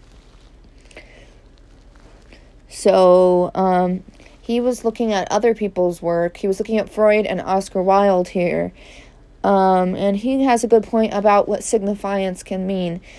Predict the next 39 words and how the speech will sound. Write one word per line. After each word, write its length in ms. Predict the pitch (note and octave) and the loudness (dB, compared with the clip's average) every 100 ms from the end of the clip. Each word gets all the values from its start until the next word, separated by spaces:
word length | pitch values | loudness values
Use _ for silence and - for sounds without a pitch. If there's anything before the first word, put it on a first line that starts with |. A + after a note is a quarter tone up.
| - - | -20 -8
"There 140 | G#3 G#3 | -2 2
is 180 | C#4 E4+ | 2 2
no 140 | F4+ | -4
truth 320 | - C#4 C4+ | -2 -2 0
that 100 | A#3 | 0
we 160 | A3+ A#3 | 0 -2
seek. 720 | - A#3 A3 F3+ - - - G3+ | -4 -4 -2 -2 -6 -18 -12 0
We 180 | G#3+ | 2
just 240 | G#3 A3+ - A3 | 4 2 2 2
ask 320 | B3+ B3+ - | 2 2 2
about 340 | A3 G#3 G3+ | 4 4 4
untruth." 800 | A3 G#3+ G3+ A3+ G#3 E3 - - - - - - - - - - - - - - _ - - _ - - - - - - C4+ | 0 0 0 4 4 2 -8 -20 -20 -20 -20 -20 -20 -20 -20 -20 -20 -20 -20 -20 _ -20 -20 _ -20 -20 -20 -20 -20 -18 -2
So 160 | C4 | 2
we're 140 | B3 B3+ | 4 2
not 240 | D4 D4+ | -2 -4
seeking 580 | - - D#4 D4+ C4 A#3 | -8 -6 -4 -2 -2 -2
for 160 | A#3 | -2
the 120 | G#3 G#3 | -2 -2
sign 280 | G#3 G#3+ | -2 -2
in 60 | G#3+ | -2
the 100 | F#3 | -4
first 360 | F#3 A#3 B3+ - | -2 0 0 -2
place. 420 | D#3+ E3 F#3 - - - - | -4 -4 -8 -16 -20 -16 -2
We 140 | B3 | 4
are 100 | C4 | 4
just 180 | A#3 A3+ - | 4 -4 -4
asking 420 | G#3 C4 - A3 | -2 -2 -4 -4
for 120 | G#3 | 0
a 60 | G#3 | 2
reason 280 | G#3+ G#3+ G3+ | 2 0 -4
to 100 | - | -4
not 200 | G3+ - | -4 -4
trust 380 | - A#3+ - F#3+ | 0 0 0 -10
the 60 | |
sign. 360 | - G3+ D#3 F#3 | -6 -6 -4 -4
We 140 | G3 | -2
are 60 | A3 | 0
just 180 | B3+ - - | -2 -4 -2
asking 680 | A3+ C4 C4 - F#3 F3 | 0 0 -4 -4 -4 -4